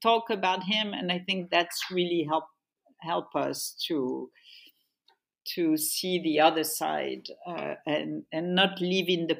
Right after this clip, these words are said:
past, but live in all the legacy, all the great memories, and all the things we can do with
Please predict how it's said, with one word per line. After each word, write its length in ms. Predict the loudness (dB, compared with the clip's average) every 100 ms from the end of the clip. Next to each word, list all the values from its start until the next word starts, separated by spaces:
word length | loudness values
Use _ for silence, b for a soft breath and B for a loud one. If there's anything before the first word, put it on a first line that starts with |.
| 2
past, 520 | 2 2 0 -4 -6 -4
but 180 | -4 -4 _ -2
live 400 | 2 4 4 2
in 240 | -2 -4 -2
all 240 | 2 2
the 120 | 4
legacy, 760 | 4 4 2 -2 -2 -2 -2 0
all 260 | 0 0
the 160 | 0 -4 -6 _
great 360 | 2 4 4 2
memories, 680 | 0 2 2 2 2 0
and 180 | 0 4
all 160 | 6 6
the 100 | 4
things 400 | 4 0 0 -2
we 120 | -2
can 340 | 0 0 -2 0
do 540 | 2 4 4 4 2
with 140 | -4